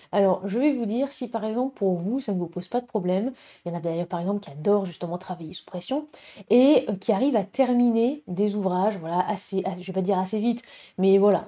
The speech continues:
on va dire, euh, tous les dix ans, il y a un ouvrage qui est terminé et tout, ça leur convient, d'accord. Si au contraire, votre perfectionnisme vous empêche d'avancer et vous freine, à ce moment-là, on va souffler un petit peu, vous allez écrire et vous n'allez plus jamais vous relire.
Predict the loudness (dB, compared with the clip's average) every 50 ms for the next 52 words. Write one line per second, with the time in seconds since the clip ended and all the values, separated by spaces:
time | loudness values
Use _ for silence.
0 | -8 -8 -4 0 2 4 4 4 4 2 0 -2 0 2 2 2 2 2 0 0
1 | 2 2 2 2 0 -2 -4 -8 _ -2 0 2 2 2 2 2 0 -2 -2 -2
2 | -2 -2 0 0 0 0 0 2 0 0 0 -2 -2 -2 -2 0 -2 -4 -4 -4
3 | -6 -4 -4 -2 0 0 0 -2 -4 -8 _ -4 -2 -2 -2 -2 -4 -8 -8 -8
4 | -10 _ _ _ _ _ _ _ -16 -8 -2 2 4 4 4 4 2 0 -2 -2
5 | 0 0 0 0 0 -2 -4 -6 -6 -4 -4 -6 -4 -6 -8 -8 -4 -2 -2 -2
6 | -2 -4 -4 -6 -12 -14 -10 -10 -8 -8 -8 -8 -6 -4 -4 -4 -2 -2 -2 -2
7 | -2 -2 -2 -2 -2 -4 -6 -4 -4 -4 -4 -4 -4 -4 -4 -4 -6 -8 -14 -18
8 | _ -20 -6 0 0 2 2 2 0 -2 -4 _ _ _ _ _ _ _ _ -16
9 | -16 -14 -12 -10 -6 -4 -2 -2 0 0 0 2 0 0 -2 -2 -6 -8 -12 -14
10 | _ -4 -2 0 2 2 2 0 0 -4 -6 -6 -4 0 0 0 0 0 -2 -4
11 | -4 -4 -6 -10 -10 -6 -2 -2 0 0 0 0 2 2 4 4 4 4 2 2
12 | 0 -4 -2 -2 0 2 0 0 0 0 0 0 0 -2 -2 -4 -6 -2 0 2
13 | 2 4 2 4 4 6 6 6 6 6 4 2 -2